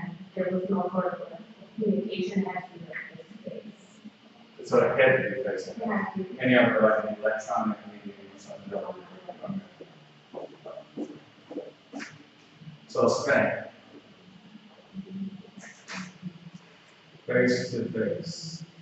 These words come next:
Speaker 1: So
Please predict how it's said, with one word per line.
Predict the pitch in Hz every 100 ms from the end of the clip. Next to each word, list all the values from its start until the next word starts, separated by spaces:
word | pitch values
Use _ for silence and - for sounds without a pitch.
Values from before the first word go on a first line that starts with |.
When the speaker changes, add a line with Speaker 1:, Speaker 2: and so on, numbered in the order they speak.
| 185 190 - - 165 185 - - - 165 - 165 160 - - - - 190 190 - - - - - - 185 - 190 196 - - - - 170 - 170 175 175 - - - - - - - - _ - - - - - - - - - - - - - - - - - - - - - - - - - - - - - - - - - - - - - - - - -
Speaker 1:
So | -